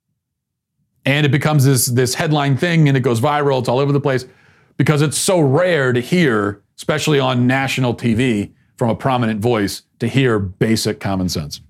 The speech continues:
Although from Tony Dungy, it's not rare. He's a really common sense guy. Uh, big Tony Dungy fan. Um, I think everybody is. Tony Dungy is one of the few. I was asking this the other day. Can you name, like, I don't know, five Americans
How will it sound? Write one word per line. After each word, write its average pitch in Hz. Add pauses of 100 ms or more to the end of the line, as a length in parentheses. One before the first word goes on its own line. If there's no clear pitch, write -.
(1300)
Although 139
from 131
Tony 156
Dungy, 123
it's 101
not 104
rare. 85
He's 92
a 95
really 95
common 92
sense 85
guy. - (580)
Uh, 92
big 92
Tony 98
Dungy 87
fan. 87 (340)
Um, 113 (540)
I 147
think 165
everybody 101
is. 82
Tony 151
Dungy 131
is 101
one 113
of 104
the 98
few. 107
I 139
was 147
asking 170
this 127
the 120
other 110
day. 104 (1500)
Can 139
you 233
name, 147
like, 110 (100)
I -
don't 123
know, 92 (420)
five 117
Americans 110